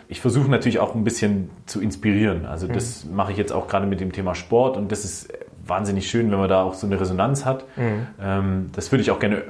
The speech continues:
Speaker 1: häufiger machen, kriege ich halt, wie gesagt, auch zeitlich nicht hin.
Speaker 2: Mhm.
Speaker 1: Ähm, und da,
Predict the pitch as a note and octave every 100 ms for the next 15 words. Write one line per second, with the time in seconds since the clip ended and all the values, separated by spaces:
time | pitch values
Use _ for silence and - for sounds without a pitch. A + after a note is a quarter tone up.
0 | - G2 A#2 G#2+ G#2 A2+ G2+ F2+ - F#2
1 | F2 E2+ - F2+ - - - G2+ G#2 A2
2 | G2+ A2 A2+ A2+ G#2 - - _ _ -
3 | F#2 F2 F2 F2 F2 - - - - F#2+
4 | F2 F2 F2+ G2+ A2 -